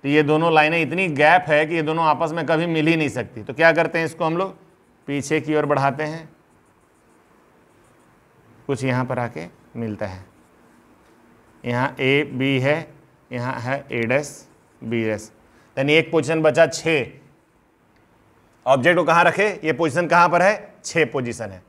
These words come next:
इसको रखते हैं हम छः पोजीशन नंबर, छः रखते हैं। तो छः का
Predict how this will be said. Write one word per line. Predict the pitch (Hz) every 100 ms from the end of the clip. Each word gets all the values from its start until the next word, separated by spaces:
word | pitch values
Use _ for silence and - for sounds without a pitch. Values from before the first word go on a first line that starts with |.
| _ _ _ -
इसको | 143 -
रखते | 156 156 151 160
हैं | 151 185
हम | 147 147
छः | - - 151 127
पोजीशन | 131 113 107 107
नंबर, | 98 95 92 _ _ -
छः | - 165
रखते | 143 - 120
हैं। | 101 - _ _
तो | 139
छः | - 165
का | 156